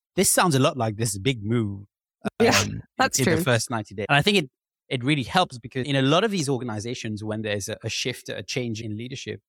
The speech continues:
Speaker 1: people are waiting for something, right? They're in anticipation of a strong signal that basically tell them, "You're safe now." People have this, like,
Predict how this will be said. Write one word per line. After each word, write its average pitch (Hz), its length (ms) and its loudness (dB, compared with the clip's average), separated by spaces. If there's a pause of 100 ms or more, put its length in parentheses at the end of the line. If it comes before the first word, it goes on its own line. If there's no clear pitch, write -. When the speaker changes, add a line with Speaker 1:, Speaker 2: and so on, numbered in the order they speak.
(140)
Speaker 1:
people 139 280 0
are 110 160 2
waiting 113 440 2
for - 80 -8
something, - 380 -12 (200)
right? 110 240 -8 (260)
They're 135 200 4
in 131 160 2
anticipation 143 720 0
of 120 340 -2
a 131 80 -2
strong 165 320 2
signal 175 680 0
that 120 260 2 (800)
basically 160 580 0
tell 135 340 2
them, 123 560 0
"You're 131 280 4
safe 143 360 4
now." 95 340 -8 (520)
People 190 300 4
have 143 320 4
this, 135 200 0
like, 123 200 2